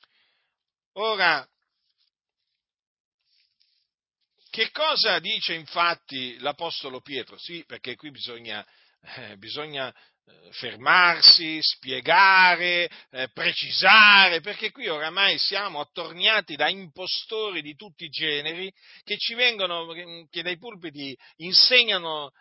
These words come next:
eh, eresie distruttive di ogni genere. Quindi se, mm,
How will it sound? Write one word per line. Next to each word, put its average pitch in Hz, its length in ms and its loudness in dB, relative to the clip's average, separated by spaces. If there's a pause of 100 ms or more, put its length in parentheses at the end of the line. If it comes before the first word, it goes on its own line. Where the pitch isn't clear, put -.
eh, 156 220 -18 (160)
eresie 226 400 0
distruttive 226 640 -6
di 208 120 -6
ogni 208 360 -2
genere. 151 560 -4
Quindi 180 300 -14
se, 196 340 0 (500)
mm, 123 360 -20